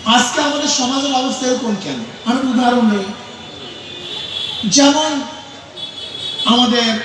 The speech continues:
বিএনপির মহাসচিব মির্জা ফখরুল ইসলাম আলমগীর সাহেব, তিনি গণতন্ত্রের ব্যাপারে সবচেয়ে বেশি বক্তৃতা করেন।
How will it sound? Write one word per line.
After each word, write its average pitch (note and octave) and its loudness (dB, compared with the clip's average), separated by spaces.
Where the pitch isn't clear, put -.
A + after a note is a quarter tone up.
বিএনপির B3+ 4
মহাসচিব G3+ 0
মির্জা A3 6
ফখরুল A#3+ -4
ইসলাম A3 -2
আলমগীর A3+ 4
সাহেব, A3+ 2
তিনি C4+ 6
গণতন্ত্রের C#4+ 2
ব্যাপারে C4+ 0
সবচেয়ে - 0
বেশি B3 4
বক্তৃতা G#3+ 2
করেন। C3+ -2